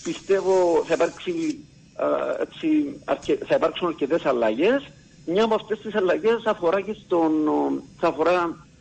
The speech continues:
στον τερματοφύλακα, στη θέση του τερματοφύλακα. Ο Μπέλετ θα ξεκουραστεί για πρώτη φορά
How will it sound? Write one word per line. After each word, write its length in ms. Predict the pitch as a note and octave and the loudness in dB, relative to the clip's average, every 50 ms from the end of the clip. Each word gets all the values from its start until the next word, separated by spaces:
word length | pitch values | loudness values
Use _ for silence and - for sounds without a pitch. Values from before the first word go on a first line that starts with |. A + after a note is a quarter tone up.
| - | -20
στον 500 | - - - - D#3 C#3+ C#3+ C#3 C#3 C#3 | -20 -6 0 2 2 2 2 2 0 0
τερματοφύλακα, 640 | C3+ C#3 C3 C#3 C#3 C3+ B2+ B2 - F#3+ G#3 G3 G#3 F3 | 0 0 0 0 0 0 0 0 0 0 0 0 0 -2
στη 80 | C#3+ - | -4 -6
θέση 180 | D#3+ D#3 - | -8 -8 -8
του 60 | E3 | -6
τερματοφύλακα. 840 | D#3 D#3+ D3+ D#3 D3+ D3+ - - G#3 G#3+ A3+ A3+ A3+ B3 C4 A#3+ - - - - - - - | -6 -4 -4 -4 -4 -4 -6 -4 -4 -4 -2 -2 -2 -2 -2 -4 -6 -10 -18 -20 -20 -10 -4
Ο 200 | - F3 E3+ F3 F#3 | 0 0 0 2 2
Μπέλετ 300 | G#3+ A#3 A#3 A3+ A3 - - - - - | 2 2 2 0 -4 -6 -14 -18 -6 -2
θα 80 | F3+ D#3+ | -2 -2
ξεκουραστεί 640 | - - - F3 D3 E3 E3 D#3 D#3 D3+ - - | -2 -4 -10 -8 -4 0 0 0 0 -2 -4 -4
για 180 | G#3+ G#3 G3+ E3+ | 0 0 0 0
πρώτη 320 | - - G#3 A3 A3 G#3+ G3 - | 0 0 0 0 0 0 -4 -4
φορά 320 | - C#3 D3 G3 A#3 C4+ | -2 0 0 0 0 -2